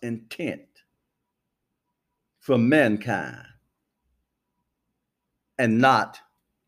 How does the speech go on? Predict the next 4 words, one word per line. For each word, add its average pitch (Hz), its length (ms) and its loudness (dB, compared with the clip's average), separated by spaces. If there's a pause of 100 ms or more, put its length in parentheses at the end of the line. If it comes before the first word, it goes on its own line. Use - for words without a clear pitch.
(1300)
exalting 110 680 0
yourself, - 720 -8 (2250)
or 117 140 -2
not 117 600 2